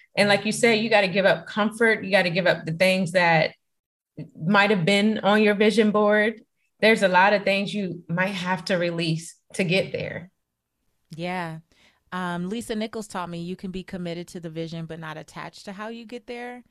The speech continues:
Speaker 1: Oh,
Speaker 2: And
Speaker 1: yes.
Speaker 2: I think sometimes we have an attachment to what every piece of the dream needs to look like. And I think that that's okay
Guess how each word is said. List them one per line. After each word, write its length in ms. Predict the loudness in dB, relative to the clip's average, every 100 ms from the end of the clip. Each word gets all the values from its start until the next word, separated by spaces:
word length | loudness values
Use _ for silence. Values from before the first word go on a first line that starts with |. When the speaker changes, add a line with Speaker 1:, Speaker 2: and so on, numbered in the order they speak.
| _
Speaker 1:
Oh, 280 | 2 2 0
Speaker 2:
And 160 | -4 0
Speaker 1:
yes. 100 | 4
Speaker 2:
I 120 | 4
think 220 | 2 -8
sometimes 640 | -8 -8 -8 -8 -8 -8 -8
we 140 | -8
have 400 | -6 -6 -8 -8
an 140 | -8 -8
attachment 680 | -8 -8 -8 -8 -14 -14 -12
to 120 | -10
what 240 | -8 -8
every 300 | -8 -10 -10
piece 300 | -10 -12 -14
of 100 | -12
the 100 | -12
dream 340 | -12 -12 -10 -10
needs 220 | -12 -12
to 120 | -14
look 260 | -12 -14 -12
like. 440 | -10 -10 -12 _ _ _ _ _ _ _ _ _
And 140 | -6
I 80 | -6
think 260 | -6 -8 -6
that 140 | -6
that's 240 | -4 -6 -6
okay 720 | -8 -4 -4 -2 -4 -4 -8